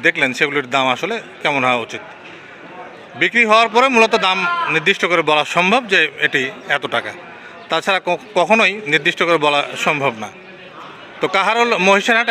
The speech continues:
একেবারে পুনর্ভবা নদীর তীরে, একেবারে এই যে ব্রিজের নিচে আমরা রয়েছি, পুনর্ভবা নদীর সামনে। নদীর বিপরীত পাশে রয়েছে কাহারোল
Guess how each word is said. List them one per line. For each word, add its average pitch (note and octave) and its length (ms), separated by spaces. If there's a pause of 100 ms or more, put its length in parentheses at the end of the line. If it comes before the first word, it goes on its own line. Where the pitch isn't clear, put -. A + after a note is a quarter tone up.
একেবারে F#3+ 280 (1120)
পুনর্ভবা F#3+ 460 (280)
নদীর E3 320
তীরে, F3+ 280
একেবারে D#3+ 280 (180)
এই D3 100
যে D#3 120
ব্রিজের D#3+ 320 (100)
নিচে D#3+ 240 (180)
আমরা C#3 180 (260)
রয়েছি, C#3+ 260 (340)
পুনর্ভবা D3+ 420 (880)
নদীর E3 320
সামনে। D#3 240 (420)
নদীর F#3+ 220 (960)
বিপরীত G#3+ 480
পাশে G3 260
রয়েছে G3 380
কাহারোল E3+ 320